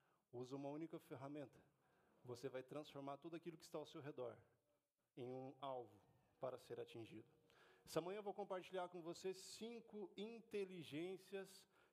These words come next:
que são indispensáveis para a sua vida. Quantas inteligências eu vou compartilhar com você?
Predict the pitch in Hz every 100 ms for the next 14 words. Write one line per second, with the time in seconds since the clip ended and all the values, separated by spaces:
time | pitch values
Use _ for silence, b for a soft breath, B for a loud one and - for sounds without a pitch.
0 | - 156 - - - 185 196 202 208 B
1 | B B B 254 311 302 180 254 - 226
2 | 214 185 - 180 185 170 175 170 - 160
3 | 151 147 - 160 151 139 175 170 170 226
4 | 226 202 196 190 170 214 202 185 190 180
5 | - 180 165 165 196